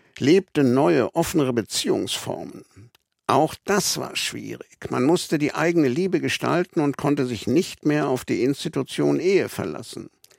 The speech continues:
Auch jenseits der Hippie- und Aussteigerbewegungen scheint es, als sei die Gesellschaft insgesamt früher risikobereiter gewesen. Als Atomkraftwerke gebaut wurden,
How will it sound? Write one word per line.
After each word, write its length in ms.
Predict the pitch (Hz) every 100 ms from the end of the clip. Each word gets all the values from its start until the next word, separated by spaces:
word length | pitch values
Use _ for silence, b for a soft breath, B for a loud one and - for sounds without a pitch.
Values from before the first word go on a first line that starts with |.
| b b b
Auch 160 | 147 -
jenseits 540 | 143 190 139 120 -
der 100 | 110
Hippie- 360 | 95 - - 113
und 180 | 104
Aussteigerbewegungen 1400 | 113 139 - 101 98 107 98 98 131 131 131 120 123 117
scheint 420 | - - 120 170
es, 160 | 160 147
als 160 | 113
sei 180 | 101 110
die 120 | 101
Gesellschaft 680 | 107 110 110 123 - 135 - -
insgesamt 680 | 135 180 - 131 123 117
früher 440 | - 123 127 120 85
risikobereiter 1040 | 92 95 87 - - 95 78 104 101 98
gewesen. 880 | 92 87 98 113 107 - 123 127 147 -
Als 180 | 131 -
Atomkraftwerke 1040 | 139 - 196 - 113 110 - 82 98 -
gebaut 480 | - - 101 104 -
wurden, 360 | 110 117 135